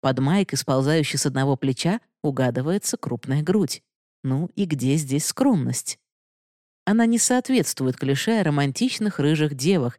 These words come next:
с веснушчатыми щеками и носом, предпочитающих деревенские сарафаны, балетные туфельки и соломенные шляпки.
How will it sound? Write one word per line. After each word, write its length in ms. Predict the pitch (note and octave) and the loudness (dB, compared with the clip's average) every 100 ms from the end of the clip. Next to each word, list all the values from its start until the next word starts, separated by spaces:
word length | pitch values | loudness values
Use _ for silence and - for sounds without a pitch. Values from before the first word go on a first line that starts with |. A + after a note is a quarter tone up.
| _ - | _ -8
с 180 | - | -4
веснушчатыми 760 | D#3 C#3 - G#3+ B3 G3+ E3 D3 | 0 0 2 0 0 0 0 0
щеками 480 | - D3 C3+ C3+ C#3+ | 0 0 0 0 2
и 60 | |
носом, 480 | E3 F#3+ D#3+ B2 A#2 - _ - | 4 4 2 -2 -4 -8 _ -4
предпочитающих 920 | C#4 - A#3 G3+ G3 A3 G3+ G3+ E3+ | -4 0 2 2 4 4 4 2 2
деревенские 640 | D3 D3 E3 D#3 - C#3+ | 2 2 2 2 0 0
сарафаны, 680 | C#3 C#3 C#3 - F3+ A3+ A3 | 0 2 0 2 0 2 2
балетные 540 | D#3 F3 C4 D3 C3 | 2 2 0 0 -2
туфельки 600 | B2+ A#3+ - A3 - G#3 - _ | 0 0 2 0 0 -2 -2 _
и 60 | A3 | -4
соломенные 600 | - F3 B2 C3 C3+ C#3+ | 0 2 2 0 0 0
шляпки. 600 | - A3 F#3 - A#2+ | 0 -2 -2 -4 -8